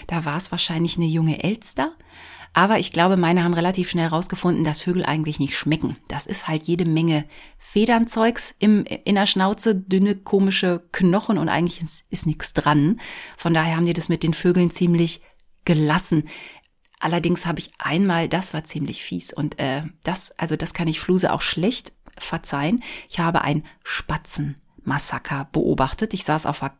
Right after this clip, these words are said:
Gartenbank und las ein Buch und konnte so ein bisschen in den Teil des Gartens meiner Nachbarin reingucken. Und da war so ein Heckenbusch irgendwas. Und ich sehe nur, wie Fluse irgendwie dreimal um diesen Heckenbusch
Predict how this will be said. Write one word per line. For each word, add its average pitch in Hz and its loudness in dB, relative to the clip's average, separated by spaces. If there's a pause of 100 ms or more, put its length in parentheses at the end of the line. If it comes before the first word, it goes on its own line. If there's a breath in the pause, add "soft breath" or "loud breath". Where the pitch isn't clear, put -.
(180)
Gartenbank 247 2
und 165 -2
las 143 -4
ein 151 -6
Buch 359 2
und 196 2 (280 loud breath)
konnte 254 6
so 208 2
ein 214 4
bisschen - 2
in 196 4
den 196 4 (300 loud breath)
Teil 202 4
des 190 -2
Gartens 190 0
meiner 170 2
Nachbarin 151 0
reingucken. - -8
Und 151 -2
da 139 -4
war 151 -2
so 147 0
ein 131 0
Heckenbusch 170 -2
irgendwas. 226 -2 (640 loud breath)
Und 202 6
ich 190 2
sehe 165 4
nur, 233 4
wie 196 2
Fluse 202 2
irgendwie 180 4
dreimal 180 2
um 185 4
diesen 151 0
Heckenbusch 165 2